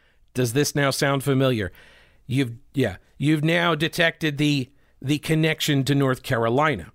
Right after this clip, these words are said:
The governor is retaining his emergency powers in case he decides to reinstate his rules.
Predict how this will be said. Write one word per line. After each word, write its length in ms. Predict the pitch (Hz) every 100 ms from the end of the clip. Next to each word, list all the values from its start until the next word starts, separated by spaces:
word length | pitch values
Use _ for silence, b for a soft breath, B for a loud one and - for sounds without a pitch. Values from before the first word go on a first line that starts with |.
| _ _
The 80 | -
governor 500 | 120 190 208 202 208
is 200 | 160 151
retaining 640 | 131 143 - 196 214 214 208
his 240 | 135 156
emergency 880 | 139 139 131 156 165 160 165 - 160
powers 560 | 143 - 147 131 95 139
in 160 | 185
case 360 | 165 240 294 -
he 120 | 240
decides 580 | 160 143 - 104 123 143
to 100 | -
reinstate 560 | 123 127 131 - 117 123
his 120 | 131
rules. 440 | 156 277 185 -